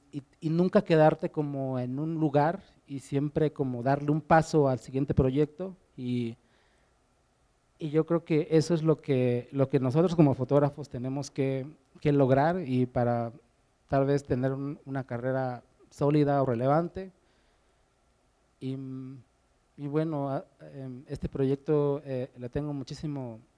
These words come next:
muchísimo cariño. Todavía me, me causa, a, a,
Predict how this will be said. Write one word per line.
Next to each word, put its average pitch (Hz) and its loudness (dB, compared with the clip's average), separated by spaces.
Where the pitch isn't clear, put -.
muchísimo 131 -14
cariño. 165 -2
Todavía 175 6
me, 156 -2
me 147 -10
causa, 151 -2
a, 135 -10
a, - -18